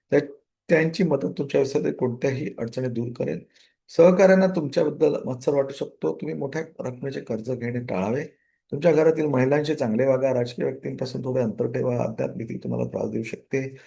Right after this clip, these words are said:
साधी निष्काळजीपणा तुमचे मोठे नुकसान करू शकते. वडीलधाऱ्यांकडे दुर्लक्ष करू नका.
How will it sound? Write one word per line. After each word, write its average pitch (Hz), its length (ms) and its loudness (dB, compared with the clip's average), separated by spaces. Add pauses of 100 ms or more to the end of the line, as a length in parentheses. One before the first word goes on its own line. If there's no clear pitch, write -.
(300)
साधी 156 320 6
निष्काळजीपणा 143 640 0
तुमचे 127 300 -4
मोठे 107 280 -2
नुकसान 120 340 -6
करू 123 160 -2
शकते. 135 420 -6
वडीलधाऱ्यांकडे 135 720 0
दुर्लक्ष 110 380 -4
करू 101 240 -6
नका. 127 440 -8